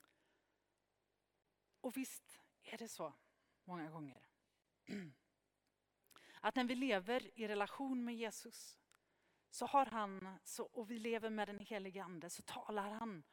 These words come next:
ofta och mycket till oss. Och möter oss personligen gång på gång i det där lilla, i det där svaga. Jag upplever det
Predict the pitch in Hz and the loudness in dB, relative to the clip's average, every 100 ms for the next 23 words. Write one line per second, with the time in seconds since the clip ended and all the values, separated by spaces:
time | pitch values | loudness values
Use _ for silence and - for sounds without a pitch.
0 | - - - - - 226 277 - _ _ | -2 -2 -2 -12 -6 -4 -4 -8 _ _
1 | _ 254 247 - - 254 - - - - | _ 0 0 0 -10 -10 -8 -10 -10 -16
2 | - - _ _ _ _ _ _ _ _ | -16 -16 _ _ _ _ _ _ _ _
3 | _ 226 233 220 185 - 240 220 - 240 | _ 2 6 6 4 -2 -2 -2 -2 -2
4 | 233 196 185 196 196 254 247 - 208 254 | 0 -4 -4 -4 0 2 2 0 -2 2
5 | 277 214 151 - - - - 233 - - | 0 0 -6 -12 -16 -10 -6 -6 -10 -16
6 | - - - _ _ _ _ _ 226 220 | -14 -14 -14 _ _ _ _ _ -4 -2
7 | 214 214 - - - - - - - _ | -4 -4 -10 -10 -12 -12 -12 -14 -16 _
8 | _ _ _ _ _ _ _ _ _ _ | _ _ _ _ _ _ _ _ _ _
9 | _ _ _ _ _ _ _ _ 226 247 | _ _ _ _ _ _ _ _ 0 0
10 | - 185 175 170 160 160 | -2 0 0 0 0 -4